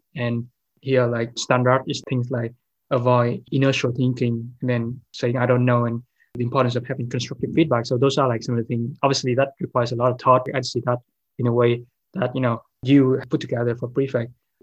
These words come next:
Just, like, a quick side note on that, like, apparently for every new hire, you are gonna give them, like, two copies of two books, Creativity, and then another book called Hitchhiker Guide to the Galaxy. Can, can you share a bit about the, the context for that and what it's, like,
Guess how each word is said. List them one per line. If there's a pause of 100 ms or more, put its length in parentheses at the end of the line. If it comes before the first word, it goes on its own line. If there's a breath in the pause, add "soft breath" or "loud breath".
(120)
Just,
like,
a
quick (120)
side
note
on
that,
like,
apparently (100)
for
every
new
hire, (420)
you
are
gonna
give
them,
like, (120)
two
copies
of (140)
two
books, (160)
Creativity, (200)
and
then
another
book
called
Hitchhiker
Guide
to
the
Galaxy. (260)
Can,
can
you
share
a
bit
about
the,
the
context
for
that
and (100)
what
it's,
like,